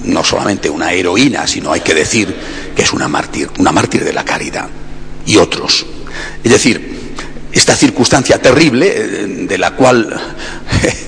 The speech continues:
no sé si escaparemos o no a nivel global, porque la cosa no es fácil,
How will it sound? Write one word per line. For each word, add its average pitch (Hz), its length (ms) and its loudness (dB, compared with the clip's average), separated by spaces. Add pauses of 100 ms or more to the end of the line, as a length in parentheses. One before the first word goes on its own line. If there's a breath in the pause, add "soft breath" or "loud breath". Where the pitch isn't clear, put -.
no 113 140 2
sé 110 180 2
si 110 280 0
escaparemos 104 760 2
o 92 80 0
no 101 200 2 (400 loud breath)
a 98 80 0
nivel 101 280 4
global, 92 420 2
porque 92 240 0
la - 140 -2
cosa - 260 -2
no 80 140 -6
es - 80 -4
fácil, - 360 0